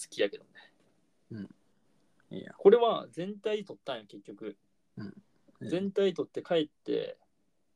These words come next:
Speaker 1: その写真見てる時に、「あ、これトリミングしたら結構いいかも」と思って。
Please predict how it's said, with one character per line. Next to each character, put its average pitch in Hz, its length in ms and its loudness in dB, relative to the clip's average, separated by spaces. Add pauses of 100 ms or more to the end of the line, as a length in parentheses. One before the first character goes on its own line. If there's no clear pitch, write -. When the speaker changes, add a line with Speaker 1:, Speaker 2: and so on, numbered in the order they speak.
(960)
Speaker 1:
そ - 140 -10
の 160 60 -2
写 160 80 -4
真 156 160 -4
見 151 60 -4
て 160 60 2
る - 120 0
時 113 80 -14
に、 110 240 -10
「あ、 165 240 2
こ - 120 2
れ 190 60 6
ト - 140 -6
リ 240 100 0
ミ 294 120 4
ン 311 140 6
グ 294 40 6
し 294 80 0
た 185 80 4
ら 151 100 0
結 208 300 0
構 120 100 -10
い 135 100 -6
い 151 40 -6
か 160 120 0
も」 - 200 -8
と - 60 -18
思 - 80 -16
っ - 40 -20
て。 - 280 -10